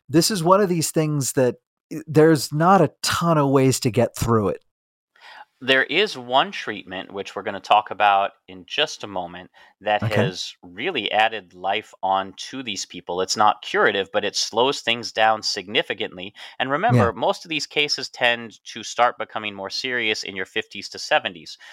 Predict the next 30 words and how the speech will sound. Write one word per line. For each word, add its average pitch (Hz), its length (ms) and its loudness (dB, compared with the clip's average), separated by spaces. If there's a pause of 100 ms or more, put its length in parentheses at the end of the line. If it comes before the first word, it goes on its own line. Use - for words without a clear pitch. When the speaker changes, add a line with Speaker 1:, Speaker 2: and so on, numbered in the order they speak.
(120)
Speaker 2:
So - 180 -4
if 123 80 0
you're 127 80 2
Speaker 1:
Right. 117 140 4
Speaker 2:
in 98 80 -8
your 131 80 -6
seventies 139 580 -2
and 98 100 -14
you 127 80 -12
can 123 140 -12
delay 107 300 -2
it 107 80 -2
another 113 260 -4
twenty 139 280 -6
years, 151 440 -6
you, 320 80 -14 (140)
you're 359 200 -8
doing 339 280 4
okay. 185 300 0
It's 104 100 -10
probably 208 420 2
something 143 400 0
else 107 240 2
that - 160 2
will 107 160 -2
end 101 140 -4
up 95 100 -6
taking 98 340 -10
you 90 140 -10
out. 73 160 -6